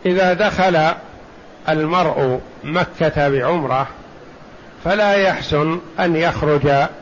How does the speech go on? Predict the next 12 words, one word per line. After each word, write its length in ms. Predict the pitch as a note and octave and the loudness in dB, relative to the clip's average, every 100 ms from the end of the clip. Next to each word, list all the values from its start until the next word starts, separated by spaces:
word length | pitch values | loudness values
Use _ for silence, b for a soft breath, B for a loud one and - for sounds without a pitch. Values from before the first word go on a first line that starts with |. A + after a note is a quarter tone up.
| - | -6
للإتيان 840 | E3+ E3+ F3 - E3+ E3+ D#3+ D#3 | -4 -2 -4 -2 0 2 2 2
بعمرة 500 | D3 B2 E3 D#3 D3+ E3 | 0 0 0 0 0 0
أخرى، 680 | C#3+ D3+ - C#3 C3+ C#3 - - B B B - | 0 0 0 0 2 0 -2 -18 B B B -10
لا 400 | C3+ C3+ F#3+ F3 | -6 0 2 2
له 500 | D#3+ E3+ C#3+ D3+ E3+ A3+ - - | 0 0 0 0 -2 -4 -10 -8
ولا 400 | F#3 G3 F3 D3 | -2 0 2 2
لأبيه 760 | D3+ D#3 D3 C#3 C#3+ D3+ F3 D#3 - - - | 0 0 0 2 0 0 -2 -4 -8 -20 -8
ولا 340 | G3 G#3 G3 F#3+ | 0 2 2 2
لأمه، 540 | F#3+ G#3+ G3+ B2 B2+ - - - - - - - - - | 2 0 0 0 -2 -6 -18 -20 -20 -20 -20 -20 -20 -6
لأنه 640 | F3 F#3+ F#3+ F3 D#3+ E3+ E3 | -2 0 0 0 2 2 2
دخل 380 | G3+ E3+ E3+ | 2 2 2
بعمرة 600 | D#3+ D#3 E3+ F3+ D3 F3+ | 2 2 2 2 2 2